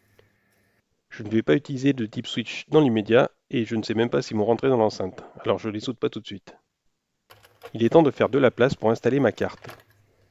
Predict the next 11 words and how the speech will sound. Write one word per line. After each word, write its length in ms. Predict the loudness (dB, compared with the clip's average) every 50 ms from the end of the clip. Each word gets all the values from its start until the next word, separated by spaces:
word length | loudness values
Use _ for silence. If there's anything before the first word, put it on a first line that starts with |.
| _ _
Je 140 | -10 -6 -4
retire 320 | -2 -2 -2 0 0 0
les 80 | 2 0
deux 140 | 0 -2 -2
cartes 280 | 0 -2 -2 -4 -6
présentes 540 | -12 -6 -6 -2 0 0 0 0 -2 -6 -20 _ _ _ _ _ _ _ _ -20 _ _ _ _ _ _ _ _ _ _ _ _ _ _ _ _ _ _ _ -20 -20 _ _ _ _ _ _ _ _ _ _ _ _ _ _ _ _ _ _ _ _ _ _ _ _ _ _ _ _ _ _ _ _ _ _ _ _ _ _ _ _ _ _ _ -6
et 100 | -4 -2
je 100 | -2 -2
visse 220 | -4 -4 -4 2
la 100 | 2 2
mienne. 300 | 4 4 0 -2 -4